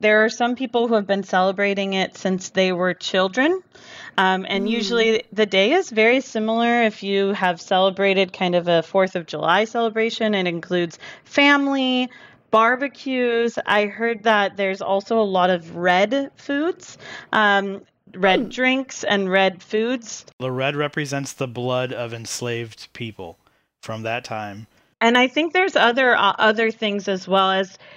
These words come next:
Speaker 1: it also, red is considered respect for their ancestors and things like that. Um,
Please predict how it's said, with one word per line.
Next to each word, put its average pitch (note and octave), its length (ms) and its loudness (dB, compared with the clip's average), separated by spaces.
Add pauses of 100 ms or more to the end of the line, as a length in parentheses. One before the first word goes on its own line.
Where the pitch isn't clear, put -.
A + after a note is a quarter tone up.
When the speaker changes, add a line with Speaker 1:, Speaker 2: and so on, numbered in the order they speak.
(120)
Speaker 1:
it G#3+ 240 0
also, G#3+ 680 2
red G3 300 2
is G3+ 220 -2
considered F#3+ 640 -2
respect F#3 600 0
for G3 180 -2
their F#3 300 0
ancestors F#3 880 0
and F3+ 160 -2
things F3 240 -4
like E3+ 200 0
that. F3 260 2 (400)
Um, F3+ 340 0